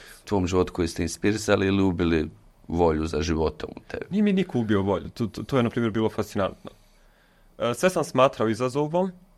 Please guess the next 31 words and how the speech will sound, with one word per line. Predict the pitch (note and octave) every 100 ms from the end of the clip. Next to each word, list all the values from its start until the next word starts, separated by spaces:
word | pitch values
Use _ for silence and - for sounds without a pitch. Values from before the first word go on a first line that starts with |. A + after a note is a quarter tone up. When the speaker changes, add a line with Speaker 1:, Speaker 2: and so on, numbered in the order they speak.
| _ _ _
Speaker 2:
što | - A2+
u | A2
osnovnoj | A2 - G#2 G2+
i | F2+
srednjoj | - F2+ G#2
školi, | A2 - C#3 D#3 G3 G3 - _ - - - _
i | B2 B2+ B2 - -
tek | G3 G3+
sad, | - - A#3 E3+ G2 - - _ _ _ - -
na | A#2 A#2+
neki | B2+ B2+ -
način, | G#2+ G#2+ B2+ - A#2 G#2 -
prepoznajem | - A2 G#2+ - D#3 E3 D#3 C3 A2 G2+
te | - C3
ljude | A#2 G#2+ A#2+ A#2
u | G#2+
društvu. | F#2+ G2 G2 F#2+ - - _ _ _ _ _
Na | -
primjer, | A2+ A2 G2 A#1+ - - _ _ _ -
na | A2
pri-, | -
evo | A2 G#2+
čisti | A2+ - F#2
primjer. | F#2 F2
Bio | F#2 B2+
sam | A#2+ A#2
učenik | A#2 G#2
generacije | G2 F2 F2+ F#2+ -
u | E2
osnovnoj | - - -
školi. | - F#2 A#2 D3+